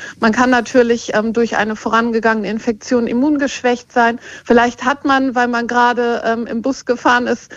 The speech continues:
schon die Antikörper, die man in Vesikeln gespeichert hatte, erstmal verbraucht. Oder man, äh, ist nicht so stark in dem Video.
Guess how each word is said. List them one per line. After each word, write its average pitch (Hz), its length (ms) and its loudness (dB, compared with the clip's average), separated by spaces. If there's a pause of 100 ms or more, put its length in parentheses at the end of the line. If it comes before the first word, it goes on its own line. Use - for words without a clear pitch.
(180)
schon 247 220 2
die 233 120 2
Antikörper, 240 560 0
die 240 120 -4
man 233 200 -2
in 220 160 -2
Vesikeln 226 420 0
gespeichert 226 600 0
hatte, 220 160 0
erstmal 220 360 0
verbraucht. 220 680 0 (280)
Oder 285 360 4
man, 254 340 -2
äh, - 200 -4
ist - 240 -4
nicht 302 220 0
so 277 160 -6
stark 262 460 -2
in 247 60 -6
dem 247 200 -4
Video. 202 520 -2